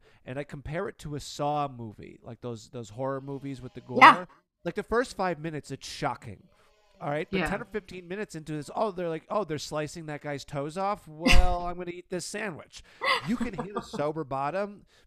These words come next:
Speaker 1: because you just become numb for survival's sake.
Speaker 3: Right.
Speaker 2: Yeah.
Speaker 1: You become numb to all your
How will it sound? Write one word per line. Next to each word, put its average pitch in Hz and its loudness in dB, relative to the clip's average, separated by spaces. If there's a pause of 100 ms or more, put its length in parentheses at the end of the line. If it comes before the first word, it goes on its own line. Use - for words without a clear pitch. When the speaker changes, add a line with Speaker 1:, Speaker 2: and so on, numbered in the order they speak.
(100)
Speaker 1:
because 143 -6
you 156 -10
just 156 -10
become 156 -8
numb 143 -6
for 123 -12
survival's 110 -8
sake. - -16 (300)
Speaker 3:
Right. 170 0
Speaker 2:
Yeah. 139 6
Speaker 1:
You 143 -2
become 170 -6
numb 180 -6
to 202 -6
all 165 0
your 165 -4